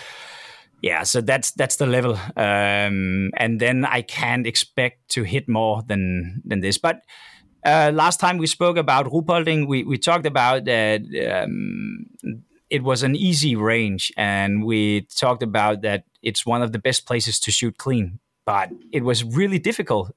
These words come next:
Actually, if, if you see down the, the result list, there's not many clean sheets.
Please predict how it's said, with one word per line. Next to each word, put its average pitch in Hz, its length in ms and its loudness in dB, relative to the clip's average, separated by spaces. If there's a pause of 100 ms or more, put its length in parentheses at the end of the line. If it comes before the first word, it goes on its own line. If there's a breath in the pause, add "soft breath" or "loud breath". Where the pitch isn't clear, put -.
(100)
Actually, 156 640 0
if, 151 80 -4
if - 240 -4
you 143 60 2
see 220 520 2
down 170 520 4
the, 135 480 4
the 123 100 0
result 131 320 2
list, 175 320 -4 (300 loud breath)
there's - 180 -2
not 120 240 0
many 127 280 0
clean 143 260 -2
sheets. - 520 -4